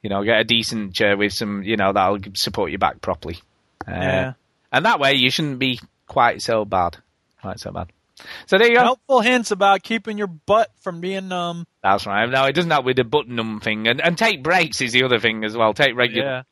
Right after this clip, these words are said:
Speaker 1: Don't sit there for hours without moving anywhere.
Speaker 2: Exactly. Every hour, take a break.
Speaker 1: Take, take a ten-minute break. Just go for, even if you just get up, have a stretch and walk around and sit back down again.
Speaker 2: I'm taking a break right now from the podcast. See ya.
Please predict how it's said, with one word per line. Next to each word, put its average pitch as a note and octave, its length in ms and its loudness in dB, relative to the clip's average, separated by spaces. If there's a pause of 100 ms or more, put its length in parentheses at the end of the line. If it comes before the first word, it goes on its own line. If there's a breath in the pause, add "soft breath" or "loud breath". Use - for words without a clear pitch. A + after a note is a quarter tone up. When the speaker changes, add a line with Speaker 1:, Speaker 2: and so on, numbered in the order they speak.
(120)
Speaker 1:
Don't B2 180 0
sit A#2 160 -6
there A#2 140 2
for G#2+ 160 -2
hours G#2+ 260 0
without G2 260 0
moving G2 380 -4
anywhere. F2 440 -2
Speaker 2:
Exactly. - 220 -16
Every F3 320 -2
hour, F3+ 380 4 (220)
take D#3+ 160 -12
a - 20 -18
break. C#3+ 240 0
Speaker 1:
Take, C#3+ 180 -12
take F#3+ 160 0
a D3+ 40 2
ten-minute A#2 420 0
break. G#2 200 2
Just C#3 140 -4
go F3+ 160 4
for, F#3+ 60 0
even A3 220 4
if G3+ 80 4
you E3+ 60 -2
just F3 200 0
get D#3+ 140 4
up, D3 100 -2
have D3 180 2
a C#3 60 0
stretch B2+ 340 0
and B2 120 -6
walk A#2 240 0
around G#2+ 220 0
and G#2 80 -8
sit F#2 180 -4
back F#2 180 -4
down F#2+ 260 -2
again. F2 220 -8
Speaker 2:
I'm G#3+ 80 2
taking C4 240 2
a G#3+ 40 0
break A3+ 300 0
right C4 200 2
now C#4+ 340 2
from A3 160 -8
the G#3+ 80 -14
podcast. A3+ 640 2
See D4+ 260 2
ya. D4 200 4